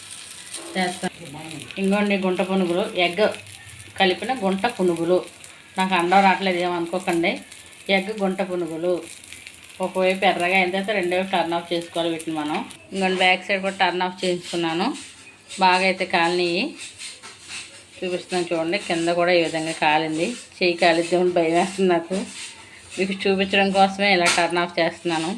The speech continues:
అంటే కింద కాలిందా లేదా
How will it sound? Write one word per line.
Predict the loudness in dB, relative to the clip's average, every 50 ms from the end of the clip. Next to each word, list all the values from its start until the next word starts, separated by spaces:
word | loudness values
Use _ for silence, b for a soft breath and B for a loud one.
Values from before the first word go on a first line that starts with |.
| -8 -14 -20 -20 -20 -20 -20 -20 -20 -20 -20 -20 -20 -20 -20 -20 -20 -20 -20 -20 -20 -20 -20 -20 -20 -20 -20 -20 -20 -20 -20 -20 -20 -20 -20 -20 -20 -20 -20 -20 -20 -20 -20 -20 -20 -20 -20 -20 -12 -6
అంటే | -4 -4 -2 0 4
కింద | 6 6 6 6 6 6
కాలిందా | 6 8 8 6 4 4 2 4 4
లేదా | 6 6 6 6